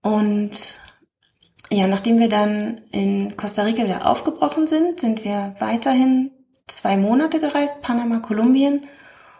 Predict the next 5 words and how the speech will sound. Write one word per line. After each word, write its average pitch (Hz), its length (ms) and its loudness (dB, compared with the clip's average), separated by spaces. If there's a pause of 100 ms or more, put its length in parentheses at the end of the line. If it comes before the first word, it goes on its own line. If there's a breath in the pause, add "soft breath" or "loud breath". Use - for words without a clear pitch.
(280 loud breath)
und 214 480 -2
dann 190 320 2
kam 185 300 -6
Corona. 180 540 -2 (880)
Und, 190 680 -2